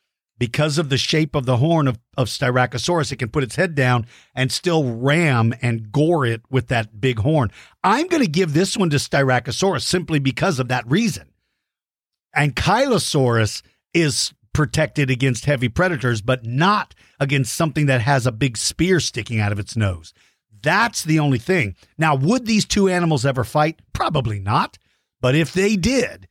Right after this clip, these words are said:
in the case of this Asheraptorsaurus rex, I'm gonna give this fight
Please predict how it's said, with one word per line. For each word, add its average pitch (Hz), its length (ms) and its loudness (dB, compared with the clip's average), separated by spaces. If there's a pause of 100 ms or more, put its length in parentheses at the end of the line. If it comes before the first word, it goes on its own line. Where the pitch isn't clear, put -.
(120)
in 131 120 -2
the 131 100 2
case 202 400 -2
of 208 140 0
this 214 360 0 (400)
Asheraptorsaurus 143 1040 0
rex, 143 260 -2 (140)
I'm 202 240 2
gonna 262 180 0
give 170 260 -2
this 190 240 0
fight 127 380 0